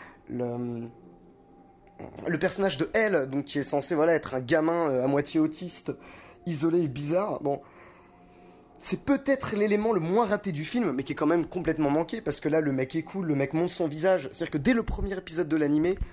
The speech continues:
euh, le personnage de L, voilà, où il fait peur, ce n'est qu'une voix au début déformée, ça crée une tension, un mystère. On le voit avant, on le voit dès le début de son visage. Euh, une scène où il met un coup de pression à Kira en parlant devant les, les caméras de télévision et en faisant une manipulation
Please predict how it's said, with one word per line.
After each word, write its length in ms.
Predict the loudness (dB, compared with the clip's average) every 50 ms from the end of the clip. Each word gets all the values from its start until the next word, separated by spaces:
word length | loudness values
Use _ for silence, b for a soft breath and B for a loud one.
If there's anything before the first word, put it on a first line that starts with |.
| B B B B B B
euh, 120 | -4 -4 -2
le 80 | -2 -2
personnage 340 | -4 -4 -2 -2 -4 -2 -2
de 100 | -2 0
L, 300 | 0 0 0 0 -2 -4 -6 B B B B B B B B
voilà, 200 | 0 2 2 2
où 120 | 2 0 -4
il 80 | -6
fait 160 | -4 -4 -4
peur, 240 | -2 0 -2 -2 -2
ce 120 | -4 -2 -2
n'est 100 | -2 -2
qu'une 220 | -2 -4 -4 -4
voix 220 | -4 0 2 2
au 100 | 2 2
début 300 | 2 0 -2 -2 -4 -8
déformée, 520 | -4 -4 -4 -2 0 -2 -2 2 2 0 0
ça 180 | 0 -2 -8
crée 180 | -8 -6 -6 -6
une 100 | -6 -4
tension, 420 | -4 -6 -4 -4 -2 -4 -2 -2
un 60 | -2 -2
mystère. 460 | -4 -4 -4 -2 0 0 0 0 -4 -10 -4
On 100 | -2 0
le 80 | 2 2
voit 300 | 2 2 2 0 2 2 2
avant, 360 | 2 2 2 -2 -4 -4 -6 -14 b b b b b b -4
on 60 | -4
le 80 | -2 2
voit 140 | 0 2
dès 80 | 0 0
le 80 | -2 -2
début 180 | -4 -6 -4
de 60 | -6
son 140 | -6 -6 -6
visage. 460 | -6 -6 0 0 0 0 0 -2 -8 B B B B B B B B B B -4
Euh, 180 | -2 -2 -2 -4 -6 -14 -20 -20 -12 -4 -2
une 120 | -2 -2
scène 300 | -2 -2 -2 0 0 2
où 40 | 2
il 60 | 2
met 80 | 2 2
un 80 | 0
coup 160 | 0 -6 -10
de 40 | -10
pression 380 | -8 -8 -8 -8 -6 -4 -4 -4
à 60 | -4
Kira 400 | -2 -4 -2 0 2 0 0 0
en 60 | -2 -2
parlant 400 | 2 2 2 2 2 -2 -2 -2
devant 240 | -4 -2 -2 -2
les, 120 | -2 -2 -4
les 120 | -4 -6
caméras 320 | -2 0 0 2 2 0 0
de 60 | -2
télévision 580 | -2 -2 -2 -2 -2 -4 0 0 0 0 -2 B B B B B B B B B B B B B B _ _ -4
et 80 | -2
en 80 | -2 0
faisant 140 | 2 2 0
une 80 | 2
manipulation 840 | 2 0 0 0 -4 -6 -2 0 0 0 0 -2 -4 -4 -4 -4